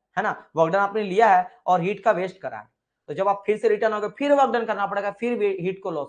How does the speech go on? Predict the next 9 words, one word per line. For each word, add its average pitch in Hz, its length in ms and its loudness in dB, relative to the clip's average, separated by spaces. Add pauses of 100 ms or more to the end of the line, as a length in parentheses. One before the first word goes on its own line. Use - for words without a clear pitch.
करोगे। 113 240 -20 (540)
मैं 247 240 0
तभी 240 200 2
बोलूंगा 277 300 2
रिवर्सिबल 233 420 2
साइकिल, 165 360 -4 (220)
जब 202 160 4
जाते 180 340 4
वक्त 180 380 0